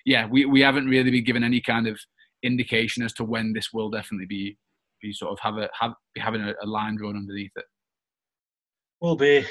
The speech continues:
Speaker 2: an interesting one. It's never particularly easy with the, uh, the E F L, but hopefully that one, as you say, done and dusted soon enough. Uh, Alex, let's look ahead to things that we do know about Bristol City on Sunday. Your thoughts on this game and what kind of challenge awaits Wednesday?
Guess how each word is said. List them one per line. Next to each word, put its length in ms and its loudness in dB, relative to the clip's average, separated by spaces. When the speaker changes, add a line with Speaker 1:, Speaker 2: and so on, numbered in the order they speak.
Speaker 2:
an 160 -2
interesting 500 -2
one. 140 0
It's 160 -8
never 420 2
particularly 420 -2
easy 200 -2
with 160 -4
the, 160 -4
uh, 40 -4
the 80 -8
E 180 -4
F 200 -2
L, 220 4
but 280 4
hopefully 360 2
that 160 0
one, 140 -2
as 140 -4
you 60 -6
say, 220 6
done 180 4
and 140 -2
dusted 360 -2
soon 160 8
enough. 360 8
Uh, 140 10
Alex, 460 8
let's 260 4
look 180 4
ahead 340 8
to 180 4
things 220 4
that 100 6
we 80 4
do 160 10
know 160 6
about 340 8
Bristol 340 4
City 480 2
on 460 0
Sunday. 800 6
Your 140 4
thoughts 260 6
on 140 4
this 160 4
game 260 6
and 100 2
what 200 4
kind 200 4
of 160 4
challenge 360 4
awaits 320 2
Wednesday? 440 2